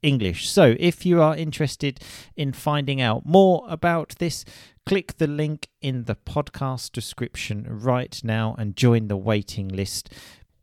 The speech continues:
because the course will be sold for a reduced price next week to only the first one hundred people that buy it. So make sure you join the waiting list so that you are one of those hundred people that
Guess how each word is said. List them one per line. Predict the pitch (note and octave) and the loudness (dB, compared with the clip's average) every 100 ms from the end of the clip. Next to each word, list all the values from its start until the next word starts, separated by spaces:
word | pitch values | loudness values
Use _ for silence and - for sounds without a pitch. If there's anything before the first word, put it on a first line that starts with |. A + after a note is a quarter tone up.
| _ - | _ -2
because | B2+ - C#3+ | 2 4 4
the | - | 2
course | - C#3+ E3+ C#3+ - | 2 4 4 4 -2
will | D3 | -2
be | D3 | -2
sold | - D3 C#3 C3 | 2 4 4 2
for | - C3+ B2 | 0 2 4
a | A#2+ | 4
reduced | A#2 A2 C3 E3 D#3+ - - - | 2 0 2 2 2 -8 -14 0
price | C#3+ C3 B2 - | 2 2 0 -2
next | C3 - - B2 | -4 -4 -2 0
week | A#2 - - | 0 -2 -6
to | - A#2 A2+ | -2 -2 0
only | - B2+ B2 A#2 | 2 4 4 2
the | G#2+ | 0
first | - _ A#2+ A#2 A2 - | -4 _ 2 2 0 -4
one | G#2 G#2 F#2+ | 0 0 0
hundred | G#2 G2+ G2 F#2+ - | 0 0 0 -2 -6
people | - G#2+ - G2+ F#2+ | -6 -6 -6 -6 -6
that | F#2+ - - | -8 -4 2
buy | B2+ A2+ | 4 2
it. | G2 - - - - _ | -2 -10 -18 -20 -20 _
So | - A2+ | -4 -2
make | A#2 D#3+ D#3+ | 2 0 0
sure | D#3+ C#3+ | 0 0
you | B2+ | 0
join | A2+ C3 A#2+ A2 | -2 0 0 0
the | G#2+ | 0
waiting | B2+ D3 - C#3 | 0 0 -2 -6
list | C3+ B2+ - - - | -4 -6 -10 -16 -8
so | - A2+ | -2 0
that | G#2+ G#2 | 0 -4
you | G#2+ G#2 | -2 0
are | G2+ F#2+ | 0 0
one | G#2 G#2 G#2 A2 - | -2 -4 -4 -10 -6
of | G2 F2+ - - - - _ | -6 -6 -10 -20 -20 -20 _
those | - F2+ E2+ | -4 -2 -4
hundred | - - A#2 G2 G2 - - | -4 2 2 2 -2 -4 2
people | C#3 C#3 D3+ C3 - - - - - | 4 4 4 2 0 -20 -20 -20 -4
that | G#2 - | -4 -4